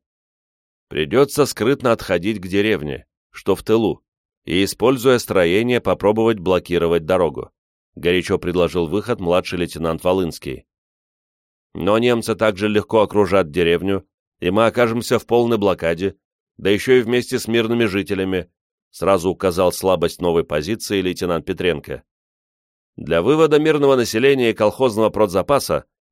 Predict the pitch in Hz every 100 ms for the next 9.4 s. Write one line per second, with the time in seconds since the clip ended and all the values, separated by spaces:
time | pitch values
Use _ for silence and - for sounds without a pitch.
0 | _ - 90 139 139 139 143 135 120 120
1 | 120 127 120 117 110 - 78 - _ _
2 | _ - 85 92 90 95 - 87 98 92
3 | 87 - 87 92 76 90 82 67 _ _
4 | _ _ _ - 104 127 143 135 135 135
5 | 127 117 104 98 143 123 - _ _ -
6 | 98 120 120 123 117 117 110 113 110 104
7 | 110 95 104 101 - 117 - 71 65 _
8 | _ _ _ _ _ _ _ _ - 107
9 | 123 98 -